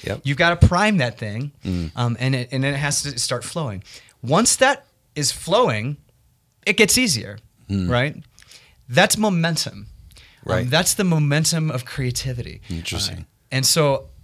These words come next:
Speaker 2: you know, I think about the times when I'm at my most vital, my most, um, I, I'm, I'm in that rhythm. I, I've tapped,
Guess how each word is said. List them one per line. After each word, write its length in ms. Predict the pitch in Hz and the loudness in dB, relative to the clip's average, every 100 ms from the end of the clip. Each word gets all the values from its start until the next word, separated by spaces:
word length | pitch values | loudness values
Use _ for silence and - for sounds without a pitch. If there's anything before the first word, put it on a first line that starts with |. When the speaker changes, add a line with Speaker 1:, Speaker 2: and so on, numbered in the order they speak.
| - | -8
Speaker 2:
you 80 | 147 | 0
know, 80 | 143 | 4
I 100 | 156 | 4
think 160 | 165 | 4
about 180 | 151 139 | 4 2
the 80 | 127 | 2
times 300 | 123 139 123 | 0 0 2
when 100 | 123 | 0
I'm 260 | 120 131 139 | 2 2 2
at 80 | 131 | 0
my 120 | 117 | 0
most 520 | 110 113 120 139 - | 0 0 0 2 0
vital, 480 | 123 117 113 113 113 | -2 -2 -2 -2 -2
my 140 | 113 | -2
most, 420 | 107 117 123 - 104 | -2 0 0 0 -2
um, 340 | 107 104 101 - _ _ - _ _ | -10 -10 -12 -16 _ _ -20 _ _
I, 100 | 120 127 | -2 0
I'm, 160 | 123 | 0
I'm 140 | 127 123 | 2 2
in 140 | 139 | 2
that 160 | 139 127 | 0 -2
rhythm. 460 | 123 127 120 113 98 - - _ | -2 0 0 -2 -4 -12 -20 _
I, 160 | 120 117 | -4 -2
I've 220 | 127 117 | -4 -4
tapped, 400 | - - 147 - | -4 -2 -2 -2